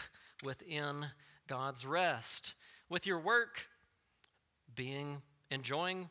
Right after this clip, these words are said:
who God is and what he does in the world, to enjoy his attributes and activities forever. God is mercifully giving this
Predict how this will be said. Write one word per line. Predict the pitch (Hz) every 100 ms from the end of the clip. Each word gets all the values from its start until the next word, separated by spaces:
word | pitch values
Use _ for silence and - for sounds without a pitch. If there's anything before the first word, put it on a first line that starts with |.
| -
who | 185
God | 185 214 208
is | 262 214 117 131
and | 127
what | 143
he | 185
does | 185 240 254
in | 185
the | 139
world, | 123 117 110
to | - 131
enjoy | 139 135 175 180
his | 180 175 - - - -
attributes | 185 233 233 185 139 139 156 - - 160
and | 143 143 -
activities | 151 - 214 220 147 131 147 147 - - - - - _
forever. | - 160 190 226 139 - - _ _ _ _ _ - - - - - - - -
God | 165 190
is | 185 147 - - - - _ _ _ _ _ _ - - _ _ _ _ _ _
mercifully | 123 135 156 190 - - - 139
giving | 131 151 175 147
this | 123 123 - -